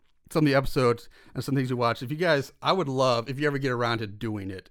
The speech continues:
if you ever find the time to fit into your schedule, I would suggest you girls check out a movie called Amok Train. We did it years ago, and it still is such a wacky, wild,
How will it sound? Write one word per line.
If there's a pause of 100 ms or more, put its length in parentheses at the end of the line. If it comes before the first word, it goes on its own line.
if
you
ever
find
the
time
to
fit
into
your
schedule, (340)
I
would
suggest
you
girls
check
out
a
movie
called
Amok
Train. (580)
We
did
it
years
ago,
and
it
still
is
such
a
wacky,
wild,